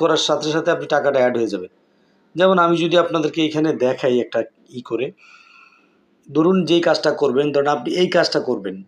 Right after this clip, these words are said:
তো এই কাজের উপরে ক্লিক করবেন। কাজের উপরে ক্লিক করলে আপনাদেরকে কাজ করার পেজে নিয়ে যাবে। Then এখানে কিন্তু একটি নোটিশ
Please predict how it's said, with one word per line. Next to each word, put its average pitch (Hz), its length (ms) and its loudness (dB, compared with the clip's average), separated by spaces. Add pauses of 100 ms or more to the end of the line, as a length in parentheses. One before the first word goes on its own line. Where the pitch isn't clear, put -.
(140)
তো - 100 -12
এই 147 100 -6
কাজের 156 280 0
উপরে 175 240 -4
ক্লিক - 260 -4
করবেন। 90 240 -8 (1300)
কাজের 151 280 2
উপরে 175 260 -2
ক্লিক 175 280 0
করলে 170 240 0
আপনাদেরকে 131 420 -4 (680)
কাজ 131 120 2 (100)
করার 131 260 2
পেজে 165 260 2
নিয়ে 156 220 2
যাবে। 147 140 0 (760)
Then 185 140 4 (200)
এখানে 196 300 0
কিন্তু 202 220 -2
একটি 196 140 -6 (140)
নোটিশ 170 240 0